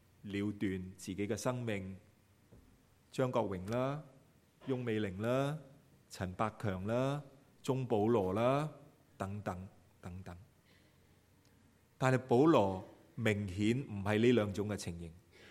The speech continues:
保羅嘅情況係好特別嘅。佢自己話，佢好清楚明白死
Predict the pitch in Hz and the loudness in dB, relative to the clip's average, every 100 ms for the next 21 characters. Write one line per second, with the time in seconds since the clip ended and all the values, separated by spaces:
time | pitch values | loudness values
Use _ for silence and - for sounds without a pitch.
0 | - - - _ _ _ _ _ _ _ | -20 -20 -20 _ _ _ _ _ _ _
1 | _ _ _ _ 139 196 196 120 143 - | _ _ _ _ 8 10 10 6 2 0
2 | 101 104 135 127 127 117 117 107 127 101 | -4 0 4 4 2 -2 -2 2 0 0
3 | - 92 - - - _ _ _ _ _ | -4 -10 -10 -12 -14 _ _ _ _ _
4 | _ _ _ _ _ _ _ 214 220 175 | _ _ _ _ _ _ _ 8 8 6
5 | 214 180 127 - - - _ _ _ - | 6 6 4 2 -14 -20 _ _ _ -20
6 | - _ 208 196 196 - 226 220 - 139 | -20 _ 12 12 12 10 2 2 6 6
7 | 170 98 95 110 - - - _ - - | 6 0 0 -2 -2 -16 -20 _ -20 -20
8 | - - - | -10 0 8